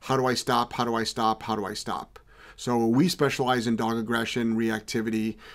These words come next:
lots of anxiety. Obviously, um, every bad behavior known to dog, we specialize in. We also have a training center, which is what we're sitting in now. And the training center is, we specialize in mostly board and train. I would say ninety percent of our business is board and train,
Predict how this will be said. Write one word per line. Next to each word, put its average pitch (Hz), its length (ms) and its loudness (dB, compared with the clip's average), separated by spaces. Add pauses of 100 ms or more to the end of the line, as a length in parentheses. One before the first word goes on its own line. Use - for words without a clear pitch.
(280)
lots 117 260 -4
of 113 120 0
anxiety. 107 800 -2 (200)
Obviously, 110 640 -2 (180)
um, 101 440 -4 (340)
every 117 240 0
bad 107 260 -2
behavior 107 380 -4
known 107 440 -2 (240)
to 113 120 -2
dog, 104 540 2 (260)
we 113 300 2
specialize 101 600 -4
in. 98 200 -12 (800)
We 135 120 2
also 147 600 4
have 123 140 0
a 117 40 0
training 151 300 8
center, 107 300 0
which 101 180 -6
is 110 100 -4
what 104 140 -2
we're 104 60 -4
sitting 113 320 0
in 104 100 -2
now. 117 320 2
And 101 80 -8
the 104 60 -8
training 113 300 -2
center 110 280 -2
is, 104 180 -4
we 113 80 -4
specialize 107 440 -4
in 110 60 -2
mostly 110 260 -2
board 107 260 0
and 107 80 -2
train. 104 240 -6
I 104 60 -6
would 110 120 -6
say 110 120 -2
ninety 110 340 0
percent 107 300 -8
of 110 40 -6
our 110 80 -2
business 110 440 -8
is 113 100 -8
board 127 220 -2
and 123 100 0
train, 123 380 0